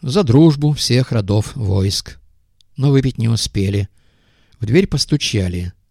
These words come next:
Полковник вышел, потом заглянул в комнату,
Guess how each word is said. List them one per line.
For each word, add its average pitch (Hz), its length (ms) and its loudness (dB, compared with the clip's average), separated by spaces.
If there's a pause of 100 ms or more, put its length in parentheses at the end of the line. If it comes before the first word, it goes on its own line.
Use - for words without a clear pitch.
(500)
Полковник 107 580 0
вышел, 156 440 0 (560)
потом 196 280 0
заглянул 127 360 2
в - 120 -4
комнату, 151 520 2